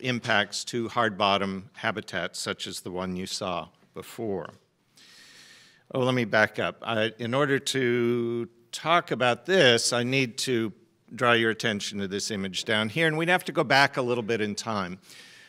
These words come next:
When the samp was still progressing, uh, a lot of attention was being paid to the siting of the turbines, the scale and the siting of the turbines off of Block Island.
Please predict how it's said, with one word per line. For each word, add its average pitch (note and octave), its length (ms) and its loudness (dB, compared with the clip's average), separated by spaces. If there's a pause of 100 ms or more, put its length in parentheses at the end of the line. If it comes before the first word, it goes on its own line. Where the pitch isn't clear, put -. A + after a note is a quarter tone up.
(120)
When D3+ 160 -2
the D3+ 100 -4
samp G#3 440 2
was D#3+ 200 0
still F#3+ 400 2
progressing, B2 1000 0 (320)
uh, A#2+ 460 6
a B2+ 60 2
lot D3 400 6
of D3+ 120 4
attention C3+ 480 -4
was A#2 140 -6
being A#2 300 -6
paid A2+ 340 -2
to G#2+ 80 -10
the F#2+ 120 -8
siting C#3 580 -2
of A2 100 -8
the G#2+ 80 -8
turbines, G#2 760 -6
the G2+ 80 -12
scale A2+ 520 -2
and G2 100 -6
the G2 60 -10
siting G2 400 -6
of F#2 80 -10
the F#2+ 80 -8
turbines F#2 560 -8
off F#2 240 -8
of F2 100 -16
Block F2+ 300 -8
Island. G#2 400 -4